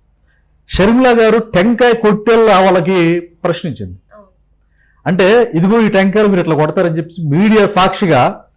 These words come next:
Speaker 1: టెంకాయ కొట్టి, మరి ఇంక ఈ టెంకాయ నేను కొడుతున్నా, మరి ఇలాంటి విమర్శలు మీరు, ఆ, ఎదుర్కోకుండా ఉండాలంటే నిబద్ధతగా ఉండాలి, మీరు పారదర్శకంగా ఉండాలి, కడప ప్రజల జవాబుదారీగా ఉండాలి,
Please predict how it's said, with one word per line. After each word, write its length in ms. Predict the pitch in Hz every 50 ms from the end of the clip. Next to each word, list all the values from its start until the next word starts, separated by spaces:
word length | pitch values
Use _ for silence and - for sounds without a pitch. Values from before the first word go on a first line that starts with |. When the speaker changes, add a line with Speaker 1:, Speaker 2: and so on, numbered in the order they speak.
| _ _ _ _
Speaker 1:
టెంకాయ 320 | 160 165 202 202 233 220 202
కొట్టి, 580 | - 185 175 156 - 160 185 240 285 - - _ _ _ _ _ _ _ _ _ -
మరి 140 | 185 196 202
ఇంక 120 | 196 196
ఈ 220 | 214 214 214 208
టెంకాయ 360 | 190 202 185 175 185 185 202 208
నేను 160 | 202 202 170
కొడుతున్నా, 600 | 180 175 175 170 175 165 160 156 156 156 156 - _ _ _ _ _ _ _ 143
మరి 140 | 160 175 180
ఇలాంటి 480 | 180 170 170 170 190 196 202 190 190
విమర్శలు 400 | 180 175 180 185 180 - 185 185
మీరు, 400 | 175 170 165 160 160 151 156 156 - _ _ _ _ _ _ 135
ఆ, 180 | 135 135 135 135
ఎదుర్కోకుండా 720 | 127 143 147 180 196 - - 190 180 175 175 170 165 165
ఉండాలంటే 800 | 156 151 156 160 160 156 151 143 143 147 147 147 151 147 - - _ _ _ 127
నిబద్ధతగా 520 | 143 156 175 185 165 175 175 175 156 151
ఉండాలి, 260 | 151 156 156 151 147
మీరు 360 | 143 139 139 135 139 143 143 - _ _ _ _ _ _ _ _ _ -
పారదర్శకంగా 580 | 147 170 185 185 185 170 - - 190 170 147 147
ఉండాలి, 520 | 139 143 139 135 131 131 131 135 131 - _ _ _ _ -
కడప 220 | 160 160 185 -
ప్రజల 280 | 190 180 165 180 180 175
జవాబుదారీగా 640 | 147 151 156 170 180 175 165 160 160 156 160 147 131
ఉండాలి, 540 | 131 131 127 127 123 127 131 135 131 -